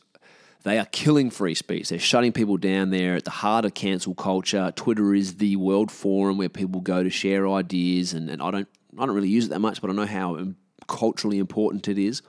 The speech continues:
And it's very, very left-wing biased, and tech giant, tech giants tend to be very left-wing, and they run it, and they shut down, and they only let the people who they wanna speak, speak. I mean, Donald Trump got kicked off Twitter. That's crazy. I mean, much of a,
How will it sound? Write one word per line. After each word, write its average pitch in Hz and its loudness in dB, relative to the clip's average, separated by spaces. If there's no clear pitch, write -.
And 101 2
it's 101 -6
very, 120 2
very 110 4
left-wing 104 0
biased, 101 0
and 90 -4
tech 107 -6
giant, 101 0
tech 131 -6
giants 104 0
tend 107 -2
to 101 -4
be 98 0
very 98 0
left-wing, 98 0
and 95 -2
they 101 2
run 98 0
it, 101 0
and 85 -8
they 95 -4
shut - -2
down, 101 0
and 95 0
they 98 0
only 104 0
let - -4
the 92 -6
people 101 0
who 107 0
they 104 2
wanna 104 0
speak, - -2
speak. 101 -2
I 101 -4
mean, 98 -4
Donald 101 -2
Trump - -6
got - -8
kicked - -8
off 98 -2
Twitter. 104 -4
That's 92 -6
crazy. 107 -2
I - 0
mean, 101 0
much 98 -4
of 95 -4
a, 92 -6